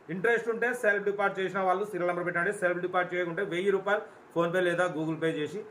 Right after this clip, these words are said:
సీరియల్ నెంబర్ పెట్టండి, ఓ నెంబర్ పెడతా. మీరు కారు కొనే వరకు ఛానల్ పెట్టే ప్రతి ఒక్క కారు ఓ నెంబర్ తీసుకోవచ్చు. మీరు ఎప్పుడైతే కారు కొంటారో అమౌంట్ కట్ అయిపోతాయి. వీడియో నచ్చితే లైక్ చేయండి, సబ్స్క్రైబ్ చేయండి, షేర్ చేయండి. మన కారు కూడా ఏమైనా ఉంటే మన WhatsApp నెంబర్ ఎయిట్ టూ ఫోర్ సెవెన్ ఫైవ్ జీరో వన్ త్రిబుల్ సెవెన్ నెంబర్కి పిక్స్ పెట్టండి, మిడిల్ క్లాస్ వాళ్ళకి అందిద్దాం. ఓకేనా?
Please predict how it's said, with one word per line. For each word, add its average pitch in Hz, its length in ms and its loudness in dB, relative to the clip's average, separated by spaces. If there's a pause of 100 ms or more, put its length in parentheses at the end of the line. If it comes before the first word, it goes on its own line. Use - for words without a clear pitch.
(260)
సీరియల్ 175 200 2
నెంబర్ 180 180 2
పెట్టండి, 175 340 2
ఓ 165 140 2
నెంబర్ 175 200 0
పెడతా. 175 240 2
మీరు 185 180 -2
కారు 220 320 2
కొనే 233 340 0
వరకు 247 220 0
ఛానల్ 214 320 2
పెట్టే 208 160 -2
ప్రతి 190 240 -6
ఒక్క 185 120 -8
కారు 185 200 -2
ఓ 185 60 0
నెంబర్ 170 280 -4
తీసుకోవచ్చు. 156 560 -10
మీరు 151 100 -8
ఎప్పుడైతే 143 220 -8
కారు 147 160 -2
కొంటారో 143 300 -6
అమౌంట్ 147 240 -6
కట్ 143 100 -4
అయిపోతాయి. 147 280 -4 (380)
వీడియో 208 140 4
నచ్చితే 214 240 0
లైక్ 180 260 0
చేయండి, 180 160 0
సబ్స్క్రైబ్ 160 300 -4
చేయండి, 165 140 -4
షేర్ 156 260 -2
చేయండి. 156 180 -2
మన 151 200 -2
కారు 175 160 0
కూడా 175 120 0
ఏమైనా 160 160 -2
ఉంటే 202 180 -6 (300)
మన 143 60 0
WhatsApp 151 320 0
నెంబర్ 160 220 0
ఎయిట్ 190 340 0
టూ 226 200 2
ఫోర్ 202 140 -2
సెవెన్ 180 240 -2
ఫైవ్ 185 280 0
జీరో 165 240 -2
వన్ 165 160 0
త్రిబుల్ 147 240 -2
సెవెన్ 151 200 -4
నెంబర్కి 147 260 -6 (440)
పిక్స్ 185 220 -4
పెట్టండి, 160 340 0
మిడిల్ 151 200 -2
క్లాస్ 151 180 0
వాళ్ళకి 151 200 -4
అందిద్దాం. 151 360 -2 (280)
ఓకేనా? 190 240 2